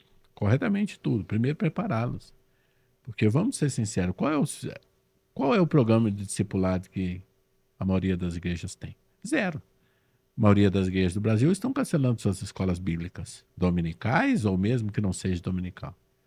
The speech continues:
Infelizmente, para muitas, em muitos lugares, o discipulado se tornou transmissão de conhecimento. E discipulado não é transmissão de conhecimento.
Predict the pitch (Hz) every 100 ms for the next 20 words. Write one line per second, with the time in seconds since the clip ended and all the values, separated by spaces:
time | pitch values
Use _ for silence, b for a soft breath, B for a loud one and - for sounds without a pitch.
0 | _ _ _ _ _ _ - 104 117 104
1 | 98 170 175 - 107 92 95 151 220 -
2 | 107 92 - 101 92 101 160 - 104 98
3 | 131 196 165 107 147 101 - 117 101 104
4 | 170 - 151 143 110 107 175 180 - 135
5 | 117 104 - 139 214 269 - 127 107 120
6 | 107 90 - - - - - _ _ _
7 | _ _ _ _ _ _ 104 - 110 107
8 | 110 196 254 156 113 101 104 92 95 90
9 | - 82 - -